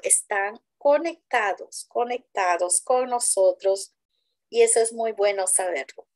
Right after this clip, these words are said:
Ah, tenemos también conexión.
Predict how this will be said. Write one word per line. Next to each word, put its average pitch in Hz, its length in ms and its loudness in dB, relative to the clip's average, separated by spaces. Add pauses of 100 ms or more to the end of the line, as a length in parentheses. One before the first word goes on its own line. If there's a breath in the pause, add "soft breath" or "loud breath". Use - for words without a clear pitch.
(1300 loud breath)
Ah, 185 640 -6
tenemos 214 580 0
también 202 800 -2 (440)
conexión. 190 1120 2